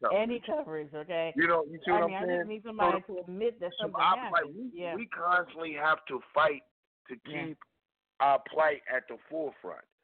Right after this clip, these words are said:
Speaker 2: Yeah,
Speaker 1: We're like
Speaker 2: yeah.
Speaker 1: the Palestinians. A lot of people forget the Palestinian struggle. Shit, I, I read Facebook. I think the Africans on Facebook, the black people on Facebook, are promoting the Palestinian struggle more than the Palestinians.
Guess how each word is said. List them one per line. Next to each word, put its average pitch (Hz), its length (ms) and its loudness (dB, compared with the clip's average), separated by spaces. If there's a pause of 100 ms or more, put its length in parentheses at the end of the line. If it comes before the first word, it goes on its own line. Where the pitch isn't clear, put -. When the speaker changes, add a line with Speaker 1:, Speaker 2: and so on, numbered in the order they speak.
(200)
Speaker 2:
Yeah, 143 300 -6
Speaker 1:
We're 175 160 4
like 170 160 6
Speaker 2:
yeah. 135 60 -12
Speaker 1:
the - 80 -8
Palestinians. 160 720 -4
A 113 40 -12
lot 139 160 0
of 190 60 -4
people 170 300 -14
forget 151 300 -6
the 147 60 -6
Palestinian 156 680 -2
struggle. 95 320 -4 (100)
Shit, 127 140 -4
I, 147 140 4 (120)
I 151 140 6 (100)
read 143 220 0 (100)
Facebook. 156 460 -2 (300)
I 117 100 6
think 156 340 -2 (200)
the 113 200 0
Africans 151 500 4
on 143 220 -2
Facebook, 147 460 -4
the 127 60 -8
black 147 280 2
people 151 220 -6
on 139 140 0
Facebook, 139 440 0
are 131 80 4
promoting 120 520 -2
the 113 80 -2
Palestinian 143 640 0
struggle 131 260 -4
more 143 160 2
than 147 120 -2
the 151 40 -8
Palestinians. 160 680 0